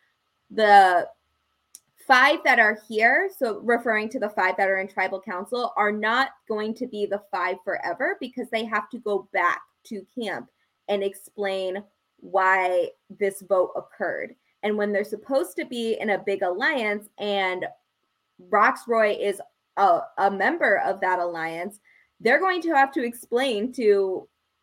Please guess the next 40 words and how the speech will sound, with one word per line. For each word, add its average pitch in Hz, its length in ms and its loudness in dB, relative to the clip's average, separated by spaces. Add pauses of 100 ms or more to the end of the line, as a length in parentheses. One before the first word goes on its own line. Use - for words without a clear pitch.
(260)
five 220 400 4
very 226 340 0
shocked 240 480 -2
people, 240 260 -4
or 202 120 0
I 220 40 0
guess 226 240 -2
four 196 200 0
now 190 180 -4
'cause 196 260 -10
Tori 180 300 -4
was 185 140 -8
voted 165 260 -6
out, 196 400 2
about 165 380 -2
why 175 640 -2 (520)
this 208 280 2
vote 202 260 2
ended 190 240 -4
up 196 220 -2
the 196 120 -2
way 175 380 -2
it 170 260 -6
did. 170 300 -4 (140)
And 196 140 -2
I 190 120 0
think 269 340 -8
that 220 200 -2
that's - 320 -2
something 196 460 -6
that 175 320 -2 (720)
Omar 254 280 0
can 254 220 -6
make 208 240 -4
a 208 80 -4
good 196 280 -2
excuse - 640 -12
for, 330 280 -2
but - 180 -2
I 208 160 -4